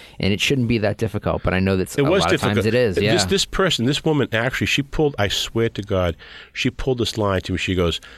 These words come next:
Speaker 2: "I made sure I can break you." It was like some sort of
Speaker 1: <laughs>
Speaker 2: nineteen forties melodramatic. I said, and I started laughing literally in her face, and I hung up. I said, "Good luck," and I just hung up, and
Speaker 1: Yeah.
Speaker 2: then, the, then the show disbanded after that. Because,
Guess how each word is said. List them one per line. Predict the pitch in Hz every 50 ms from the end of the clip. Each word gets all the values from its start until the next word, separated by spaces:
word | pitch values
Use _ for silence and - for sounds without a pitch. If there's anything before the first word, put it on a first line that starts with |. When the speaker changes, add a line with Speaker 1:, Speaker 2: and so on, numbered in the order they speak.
| - - _ -
Speaker 2:
"I | - 139 151 147
made | 143 139 143 143 151 139 -
sure | - - 135 127
I | 117
can | 107 - 113 98
break | 87 - - 110 110 - - -
you." | 85 85
It | -
was | 117 127 - -
like | 180 -
some | - 165 143
sort | - - 156 139
of | 120 110
Speaker 1:
<laughs> | 117 127
Speaker 2:
nineteen | 135 143 139 - 151 139
forties | - 139 131 131 123 98 82
melodramatic. | 110 120 123 127 117 - 117 107 107 113 113 120 - -
I | 120
said, | 117 - - 139 131 -
and | - 123 117
I | 131 160 160
started | - - - 143 131 123 107 98
laughing | 98 101 110 117 - - 117 92 95 - - - -
literally | 110 117 117 117 113 104
in | 92
her | 92
face, | - - 107 101 101 104 98 - - - - - - - - - - - -
and | 110 107 104
I | 104 104
hung | 92 - 113 104 98
up. | 104 95
I | 101
said, | - - 95
"Good | 90 113 101
luck," | 95 90 90 90 - - -
and | - 110
I | 98
just | 98 101 85
hung | 104 92 87
up, | 95 87 -
and | 98 92
Speaker 1:
Yeah. | 87 87 87 90
Speaker 2:
then, | 92 110 110 104
the, | 98
then | 90
the | 95 -
show | - - 110 104
disbanded | 95 98 90 - - 95 95 92 90 90
after | 90 82 - 92
that. | 87 90 90 -
Because, | - - 135 123